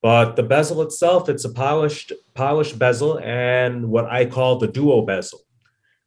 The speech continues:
It combines a dive timer and the G M T in one.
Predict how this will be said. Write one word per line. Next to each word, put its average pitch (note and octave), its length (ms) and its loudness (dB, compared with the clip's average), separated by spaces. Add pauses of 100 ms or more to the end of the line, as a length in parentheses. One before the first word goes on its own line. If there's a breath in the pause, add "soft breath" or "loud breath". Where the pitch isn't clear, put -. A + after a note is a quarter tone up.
(140)
It B2+ 180 -4
combines C#3+ 760 0
a A2 160 -6
dive C#3 380 2
timer D#3 540 -4
and C3+ 320 0
the A#2 60 -4
G A#2+ 240 -4
M G#2+ 140 0
T A#2+ 180 -6
in F#2+ 140 -4
one. A2 220 0